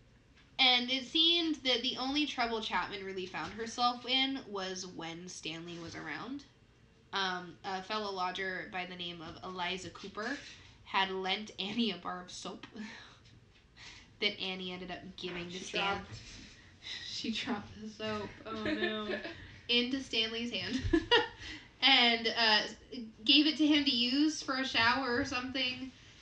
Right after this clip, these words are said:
Speaker 1: And over the next few days, Emily got mad because Annie wouldn't give her her fucking soap back.
Speaker 2: That's bullshit.
Speaker 1: So Annie finally had enough and got mad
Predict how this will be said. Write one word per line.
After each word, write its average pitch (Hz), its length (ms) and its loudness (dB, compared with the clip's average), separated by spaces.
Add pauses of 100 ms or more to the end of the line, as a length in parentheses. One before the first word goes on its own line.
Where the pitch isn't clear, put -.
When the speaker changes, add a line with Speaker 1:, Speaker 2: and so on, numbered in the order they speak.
(120)
Speaker 1:
And 240 180 6
over 262 160 4
the 277 80 6
next 262 220 4
few 277 160 2
days, 240 340 8
Emily 247 340 2
got 247 200 4
mad 262 440 8 (100)
because 254 440 0 (280)
Annie 285 280 8
wouldn't 392 240 4
give 285 140 4
her 339 80 2
her 330 180 2
fucking 302 360 0
soap 311 260 0
back. 175 300 0 (480)
Speaker 2:
That's 208 340 0 (140)
bullshit. - 640 -6
Speaker 1:
So - 180 4 (340)
Annie 320 360 8
finally 302 380 8
had 285 220 10
enough 233 300 4
and 220 100 -4
got 233 220 6
mad 220 480 6